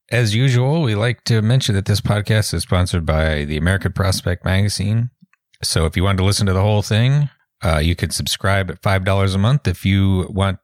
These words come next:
that, plus a free subscription to the website,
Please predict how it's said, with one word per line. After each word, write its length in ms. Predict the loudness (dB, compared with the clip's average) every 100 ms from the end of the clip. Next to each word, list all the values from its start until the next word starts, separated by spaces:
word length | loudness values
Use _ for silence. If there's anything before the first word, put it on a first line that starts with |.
| -18
that, 520 | -10 -2 -2 -2 -4
plus 580 | -4 0 0 -2 -4 -6 0
a 200 | 0 0
free 760 | -4 -2 2 2 2 2 -2 -2
subscription 640 | -2 -2 -2 -2 0 0
to 60 | 2
the 60 |
website, 580 | 2 0 -2 -2 0 -2